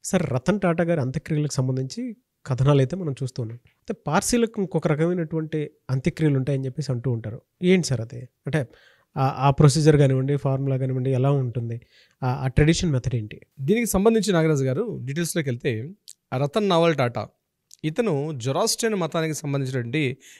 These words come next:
Speaker 2: వ్యక్తులు వీళ్ళు. వీళ్ళని పార్సీలు అని కూడా పిలుస్తారు వీళ్ళని. అంటే పార్సీలు ఎందుకన్నారంటే పర్షియా ప్రాంతం నుంచి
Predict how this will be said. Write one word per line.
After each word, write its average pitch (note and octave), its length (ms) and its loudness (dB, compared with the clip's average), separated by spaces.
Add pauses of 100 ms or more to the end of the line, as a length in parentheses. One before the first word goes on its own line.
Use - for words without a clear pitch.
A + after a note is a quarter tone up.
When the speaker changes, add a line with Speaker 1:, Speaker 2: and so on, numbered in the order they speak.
(180)
Speaker 2:
వ్యక్తులు A#2+ 380 0
వీళ్ళు. G#2 240 -2 (120)
వీళ్ళని E3 260 0 (140)
పార్సీలు F#3+ 480 4
అని D#3+ 140 2
కూడా D#3+ 160 -2
పిలుస్తారు A#2+ 460 -6
వీళ్ళని. G2+ 200 -8 (480)
అంటే F#3 40 -2
పార్సీలు G3+ 480 -2
ఎందుకన్నారంటే G3+ 520 0
పర్షియా A3 440 0
ప్రాంతం G3 360 -2
నుంచి F3 360 -2